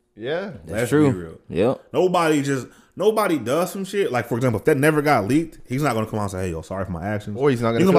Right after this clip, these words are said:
Speaker 3: be
Speaker 1: feel
Speaker 3: like, "What
Speaker 1: bad.
Speaker 3: happened?" Look, I, I had a, I had a fucking, I mis-, had a miscalculation in my judgment
Speaker 1: <laughs> Yeah.
Speaker 3: to the point to where, like, I called somebody. Nah, you would have been chilling at your old ass white fucking house if you didn't fucking, like, you know what I'm saying? Like, you would have been chilling.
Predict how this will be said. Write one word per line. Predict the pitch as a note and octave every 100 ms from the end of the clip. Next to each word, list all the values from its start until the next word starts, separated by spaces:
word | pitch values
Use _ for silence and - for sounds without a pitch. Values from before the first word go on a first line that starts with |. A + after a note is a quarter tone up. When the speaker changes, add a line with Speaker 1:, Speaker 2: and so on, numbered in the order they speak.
| E3
Speaker 3:
be |
Speaker 1:
feel |
Speaker 3:
like, | C#4 D#4
"What |
Speaker 1:
bad. | G4
Speaker 3:
happened?" | G4 A#2+ F#2 -
Look, | F#2
I, | E2 G#2 F#2
I |
had | G#2 G#2
a, | F2 - - _ _
I | - F#2
had | F#2
a | D#2+
fucking, | F#2+ F2 E2+ C#2+
I |
mis-, | F2 G2 F#2+ - _ _ _ _ _ _
had | G2+ F#2
a |
miscalculation | F#2+ A#2+ - B2+ A2 A2 A2 G#2
in | G2
my | F#2+
judgment | F2 G2+ F#2+ G2 G#2
Speaker 1:
<laughs> | D#3
Yeah. | A#2+ A2+
Speaker 3:
to | G#2+ F2+
the |
point | E2+ G#2+ G2+
to | -
where, | F2+ F2+
like, | E2+ E2 -
I | E2+
called | F2 - - E2 E2
somebody. | E2+ D#2+ - - - - -
Nah, | A2+ A2 F2+ - - _ _
you | B2+ F#3+
would | D3+
have | B2+
been | A#2+ A2
chilling | E3 D3
at |
your | C#3
old | B2 C#3 C#3
ass | C3+ C3
white | G#2 A2+ A#2+ F#2
fucking | A#2 A2
house | A2 F#2+ -
if | F#2+ F#2
you | A2
didn't | G#2 F#2+
fucking, | F#2+ F2+ -
like, | C3+
you | D#3
know |
what | D3
I'm |
saying? | C#3+ C#3+
Like, | G#2+ G2+
you |
would | D#3
have | A#2+
been | G#2+
chilling. | A2 E2+